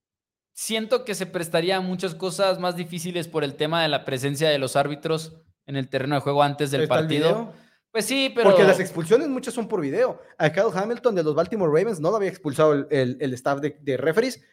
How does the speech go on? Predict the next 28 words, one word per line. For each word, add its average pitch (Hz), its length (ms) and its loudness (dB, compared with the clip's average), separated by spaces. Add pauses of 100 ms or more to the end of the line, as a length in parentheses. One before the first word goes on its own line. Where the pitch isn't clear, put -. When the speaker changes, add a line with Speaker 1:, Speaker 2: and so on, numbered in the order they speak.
(140)
Speaker 2:
hasta 139 240 -2
que 147 100 0
después 156 200 4
les 175 100 2
dijeron 156 300 2
desde 143 180 2
Nueva 135 200 0
York, 160 100 4
Speaker 1:
Sí. 180 80 0
Speaker 2:
"Eh, 214 220 4
eh, 202 240 -6 (120)
Hamilton 165 380 -2
va 143 80 -6
para 151 140 -4
afuera". 143 180 -8 (140)
Speaker 1:
Siento 262 260 0
Speaker 2:
Expulsado. 285 80 -4
Speaker 1:
que 277 60 0
igual 233 220 8
es 262 180 -6
cierto, 262 520 2
pero 208 160 0
siento 196 300 -4
que 185 80 -12
igual 180 160 4
está 175 220 0
muy 170 160 -2
impráctico. 147 840 -2